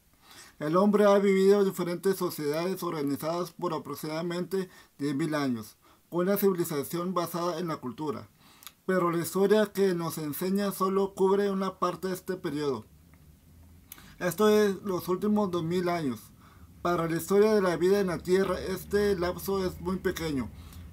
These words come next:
puesto que es-, que esta tiene cua-, cuatrocientos mil historias de nuestra civilización. Así pues, lo que aprendemos no es más que el último acto de una historia que incluye la historia de la Tierra,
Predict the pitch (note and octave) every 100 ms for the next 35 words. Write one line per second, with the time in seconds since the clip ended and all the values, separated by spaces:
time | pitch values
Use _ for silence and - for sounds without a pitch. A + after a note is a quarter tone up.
0 | - F3 F3+ F#3 G3+ G3+ G3+ G3 - -
1 | - - - - F#3 F#3 G#3 G#3 G3+ G3
2 | G3+ G3+ - F3+ E3 D3 - E3+ D#3+ -
3 | E3+ D#3+ D#3 E3 G3+ G#3 - F3 F#3 F#3+
4 | G3+ G3+ - - - - - D#3+ D#3+ C#3+
5 | D#3+ E3+ C#3+ C#3+ C#3 C3 E3 C#3 B2+ _
6 | _ _ - D3 D#3+ G#3 G#3+ G3 G3+ G3+
7 | G3 F#3 F#3 E3+ D#3 D#3+ D#3 D3 F3 F#3+
8 | G3+ G#3+ E3+ F3 F3+ F#3+ F#3+ - B2 F3
9 | F#3 F#3+ - - F3+ D#3 F#3 G3+ F#3 F#3
10 | - G3+ G3 F3+ F3+ F3+ - F#3+ G3+ G3
11 | - - - _ - D#3 D#3 F3 F#3+ G#3
12 | G3+ F#3 D#3+ F#3 F3+ F#3+ F3+ C#3+ - D#3
13 | B2+ G#2